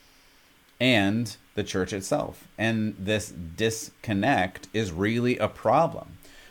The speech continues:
when you have the majority of people in America saying they are something like spiritual but not religious.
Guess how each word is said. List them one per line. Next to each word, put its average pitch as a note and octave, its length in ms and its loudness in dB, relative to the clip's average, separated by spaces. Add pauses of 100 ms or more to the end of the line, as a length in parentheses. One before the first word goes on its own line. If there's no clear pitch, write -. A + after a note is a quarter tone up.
when A2+ 200 2
you A#2 160 2
have G2 640 4
the G2 100 0
majority G2 480 2
of A#2 140 -2
people C3 320 0
in F#2 80 -2
America A2+ 400 0
saying G2+ 380 -2
they F2+ 120 2
are F#2+ 180 2
something G#2+ 380 -2
like G2 240 2
spiritual B2+ 720 0
but G2 160 0
not G#2 220 0
religious. A2 600 -2